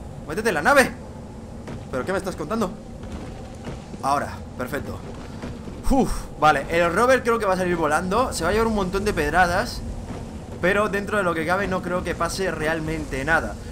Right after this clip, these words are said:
Vale, chicos, tenemos que llevarnos lo que sería la resina, que la voy a poner inmediatamente por aquí,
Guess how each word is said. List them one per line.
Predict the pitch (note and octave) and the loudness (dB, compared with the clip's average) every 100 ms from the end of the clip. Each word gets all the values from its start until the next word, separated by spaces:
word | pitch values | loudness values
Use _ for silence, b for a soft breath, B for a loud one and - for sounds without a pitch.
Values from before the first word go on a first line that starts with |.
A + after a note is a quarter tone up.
| B - | B 6
Vale, | F#3+ F#3+ | 6 6
chicos, | A#3+ F#3+ C#3+ - | 4 2 0 -2
tenemos | - A3+ C4+ | -2 2 2
que | C4+ A3+ | 0 2
llevarnos | G#3+ G3 F3+ C#3+ A2 G2 - - | 4 6 6 2 -6 -8 -8 -4
lo | D#3 E3 | -2 0
que | D#3+ C#3+ | -2 -4
sería | E3 D#3+ F#3 D#3 A2+ G2 - | -2 -2 0 0 -2 -4 -2
la | D#3 D#3+ E3+ D#3+ | 0 2 4 2
resina, | D3 C#3+ C3 G#3 B3 G#3 F3+ B3+ C#4 - - | 2 -4 -4 -2 -2 0 2 2 -2 -6 -8
que | C#3 C3+ | -4 -2
la | C3 | 0
voy | C#3 | 0
a | F#3+ F3+ | 0 -2
poner | E3+ F#3 | -4 -4
inmediatamente | F3 D3+ D#3+ D#3+ E3+ D#3+ | -4 -2 -2 -4 -6 -6
por | B2 | -4
aquí, | A2 - F#3 | -6 -6 -6